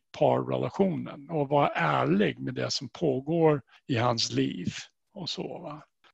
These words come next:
Partner ska inte behöva dra ur saker. "Vad ska du göra idag? Hur hade du på jobbet?" Bla, bla, bla, liksom.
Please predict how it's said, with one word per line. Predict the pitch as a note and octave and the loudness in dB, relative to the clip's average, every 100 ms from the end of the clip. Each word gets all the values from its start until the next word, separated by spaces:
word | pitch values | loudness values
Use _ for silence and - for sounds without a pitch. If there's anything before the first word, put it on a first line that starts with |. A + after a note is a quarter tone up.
| _ - - | _ -10 4
Partner | E3 F3+ - - E3 | 6 6 4 0 2
ska | C3 - C#3+ | 2 2 2
inte | C3 - | 2 -4
behöva | C3 B2+ B2 | 0 0 0
dra | A#2+ C#3 C#3+ C#3 | -2 4 6 8
ur | C#3 E3+ G3 E3 C3 A2+ - _ _ A#3 | 8 6 6 4 2 -4 -14 _ _ -6
saker. | - C#3+ B2 - D#3 D3 C#3 - _ _ - | 0 0 0 -4 -4 -4 -6 -12 _ _ 0
"Vad | D3 | 2
ska | - | 4
du | D3 C#3 | 6 6
göra | C#3 C3 | 6 6
idag? | C3 C3 C#3+ C#3 | 6 4 4 4
Hur | A#2 C#3+ | 2 4
hade | C3+ C3 C3+ | 4 2 0
du | C3+ | -2
på | C3 C3+ | 0 0
jobbet?" | C#3 C#3+ B2+ C3 A#2+ _ | 2 0 -2 -8 -8 _
Bla, | D3+ C3+ | -4 -4
bla, | C3 C#3 | -6 -8
bla, | C3+ C3+ | -6 -8
liksom. | C#3 D3 - - D3+ | -8 -10 -10 -12 -12